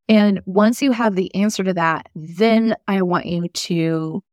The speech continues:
define success for you based on that identity. So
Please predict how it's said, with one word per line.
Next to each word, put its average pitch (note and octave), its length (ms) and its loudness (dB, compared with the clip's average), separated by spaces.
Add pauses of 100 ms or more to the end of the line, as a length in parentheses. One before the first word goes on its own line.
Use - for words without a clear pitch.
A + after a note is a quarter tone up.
(280)
define E3 800 0
success - 920 -6 (160)
for D#3+ 300 0
you F#3 480 0 (300)
based F#3 560 -2
on E3+ 440 0 (120)
that D#3+ 540 -2
identity. - 640 -4 (580)
So G3 640 0